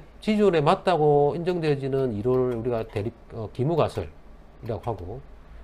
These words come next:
그걸 갖다가 반박하는 가설을 갖다가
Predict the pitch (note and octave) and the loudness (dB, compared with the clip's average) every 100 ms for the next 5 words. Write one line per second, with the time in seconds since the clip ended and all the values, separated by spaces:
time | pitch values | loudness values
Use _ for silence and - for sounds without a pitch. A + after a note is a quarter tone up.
0 | - - F3+ E3 - C3+ - A2+ A#2 F3 | -12 -2 0 0 0 -2 -2 -2 2 2
1 | F#3+ G3 F#3+ F#3+ A#2 G2+ B2+ A#2+ G#2 - | 4 2 2 0 -2 -2 -2 -2 -4 -4
2 | G2+ C#3+ F#3 | -2 -2 -2